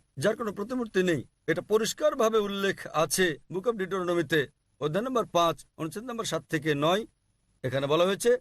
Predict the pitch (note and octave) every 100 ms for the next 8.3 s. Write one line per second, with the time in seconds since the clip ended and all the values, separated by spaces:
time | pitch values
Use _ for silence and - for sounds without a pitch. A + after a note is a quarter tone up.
0 | _ B2 E3 D#3+ - _ - G#3 D4 B3+
1 | C4+ C4 G#3+ G3 F#3 F#3+ B3 - G#3+ F#3+
2 | D#3 - E3 D#3 F3 D3+ - _ _ F#3
3 | F3 F3 D#3 A#3 C#4 A#3+ - F3+ G3 F#3
4 | A#3+ G#3 E3+ F3+ E3+ F#3 G3+ - B3+ C4+
5 | _ - F3+ E3 A#3+ D4 C#4+ B3 A3 F#3+
6 | F#3+ F#3+ F3+ F3+ F3 F#3+ C4+ C#4 G#3+ G3+
7 | D#3+ G#3+ F#3 - C4+ F3+ F3+ E3+ D#3+ E3
8 | D#3+ D3+